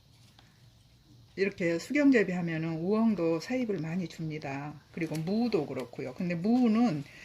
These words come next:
요 비트 이런 것만큼 많은 양을 내주지는 않아요.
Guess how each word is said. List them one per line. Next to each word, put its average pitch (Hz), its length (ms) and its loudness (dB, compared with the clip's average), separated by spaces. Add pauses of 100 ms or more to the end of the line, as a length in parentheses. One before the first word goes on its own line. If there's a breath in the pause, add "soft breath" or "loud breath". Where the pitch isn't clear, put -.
(300 loud breath)
요 165 460 0 (1120)
비트 233 340 0
이런 180 240 2
것만큼 151 760 -4 (760 loud breath)
많은 202 580 4
양을 160 320 -2
내주지는 160 540 0
않아요. 135 480 -4